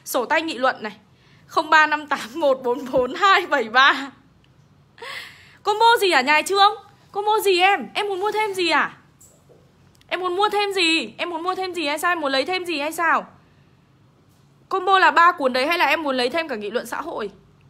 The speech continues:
Nào nhanh để chị, nhanh để chị chốt chị dừng nào. Chị chưa bao giờ kiểu như là gọi là, ừ, em đã nhắn ok Lê Anh. Được rồi, được rồi, một lát nữa. Các bạn cứ bình tĩnh, hôm nay <laughs> nói chung là cũng kiểu phát bất ngờ, thực sự là như vậy,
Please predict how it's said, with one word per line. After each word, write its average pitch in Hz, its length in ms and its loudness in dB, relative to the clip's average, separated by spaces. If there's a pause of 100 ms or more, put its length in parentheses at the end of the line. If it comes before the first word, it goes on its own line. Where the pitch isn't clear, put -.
(580)
Nào 254 160 0
nhanh 330 200 -2
để 247 100 0
chị, 208 360 -10
nhanh 285 220 -4
để 240 100 -2
chị - 200 -12
chốt 415 220 -2
chị 339 120 -12
dừng 240 240 -2
nào. 190 120 -8
Chị 220 280 -14
chưa - 160 -2
bao 339 140 4
giờ 240 400 2
kiểu 185 160 -8
như 247 160 -6
là 226 320 2 (340)
gọi 226 200 -2
là, 214 300 -2
ừ, 262 200 0
em 320 160 -2
đã 294 120 0
nhắn 233 220 -4
ok 330 260 -2
Lê 330 280 2
Anh. 320 260 2 (220)
Được 214 160 -12
rồi, 220 160 0
được 208 100 -4
rồi, 202 160 -2
một 196 120 -6
lát 254 180 -4
nữa. 285 240 -4 (760)
Các 277 80 -6
bạn 285 220 0
cứ 269 300 -6
bình 285 200 -4
tĩnh, 339 300 -4
hôm 370 220 -6
nay 359 240 2
<laughs> - 20 -6
nói 247 140 -2
chung 330 240 -8
là 285 140 2
cũng 208 160 -14
kiểu 240 180 -6
phát 330 240 -2
bất 370 160 -8
ngờ, 233 560 0
thực 233 160 -12
sự - 160 -8
là 220 100 -2
như 254 160 -8
vậy, 254 200 2